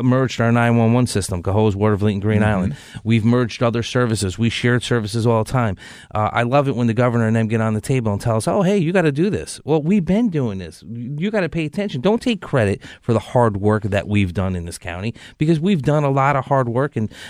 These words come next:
Speaker 1: uh, I applaud my partnership with the legislature and getting a lot of these shared services done. But some of the things we are highlighting, uh, and I, and I'll tell you,
Speaker 2: Okay.
Speaker 1: I'm gonna tell your listeners for the first time on this show,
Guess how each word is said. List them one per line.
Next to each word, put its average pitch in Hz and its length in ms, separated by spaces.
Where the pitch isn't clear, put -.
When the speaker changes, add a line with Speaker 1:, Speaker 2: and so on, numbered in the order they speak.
Speaker 1:
uh, 104 260
I 117 140
applaud 120 520
my 110 140
partnership 123 480
with 110 80
the 95 80
legislature 131 680
and 101 160
getting 110 200
a 113 40
lot 113 180
of 113 80
these 110 220
shared 113 320
services 110 460
done. 123 240
But 113 280
some 170 240
of 147 60
the - 60
things 123 220
we 113 120
are 131 160
highlighting, 95 720
uh, 92 260
and 107 140
I, 104 80
and 104 220
I'll 113 140
tell 107 280
you, 101 300
Speaker 2:
Okay. 107 140
Speaker 1:
I'm 120 100
gonna 147 140
tell 139 180
your 151 180
listeners 139 420
for - 120
the 101 100
first 143 300
time 135 260
on 117 120
this 117 120
show, 98 400